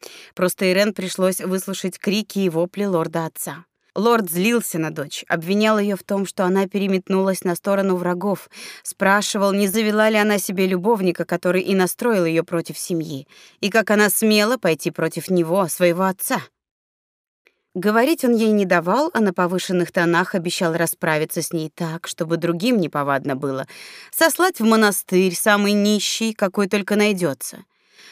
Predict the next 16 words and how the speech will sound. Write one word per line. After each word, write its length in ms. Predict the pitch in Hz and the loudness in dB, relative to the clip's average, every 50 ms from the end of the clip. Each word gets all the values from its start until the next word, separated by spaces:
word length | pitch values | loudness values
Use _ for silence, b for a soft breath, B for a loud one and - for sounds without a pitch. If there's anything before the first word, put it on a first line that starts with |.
| b b b b b - | b b b b b 0
Он 240 | 226 226 220 208 | 2 2 2 2
требовал, 520 | 185 - 185 208 214 208 180 175 170 180 170 | 2 0 2 2 2 2 2 2 2 2 0
чтобы 360 | - - - 202 180 175 185 | 0 -2 -2 -2 0 0 0
дочь 260 | 175 196 208 208 180 | 2 2 0 0 0
завтра 400 | 170 156 165 185 180 - - 180 175 | 0 0 2 0 0 0 -2 -4 -4
с 80 | - | -4
утра 300 | - 180 - 175 165 165 | -4 -2 0 2 4 4
отправилась 600 | 170 165 - - 160 156 156 151 165 170 160 - 165 | 4 2 0 0 2 2 2 2 0 0 -2 -2 0
вместе 340 | 175 170 165 - - - | 0 0 0 0 -4 -8
с 100 | 160 - | -8 -4
ним 220 | 180 170 156 170 175 | -2 0 2 2 2
на 80 | 165 | 0
прием 400 | - - 156 151 143 170 175 170 | 0 -2 -4 -2 0 0 0 0
к 60 | 160 - | -2 -4
его 240 | - 160 151 156 | -6 -4 -2 -2
величеству 680 | 143 139 143 143 139 123 - - 180 - - 240 277 302 | -4 -4 -4 -6 -6 -6 -6 -8 -8 -8 -6 -6 -6 -6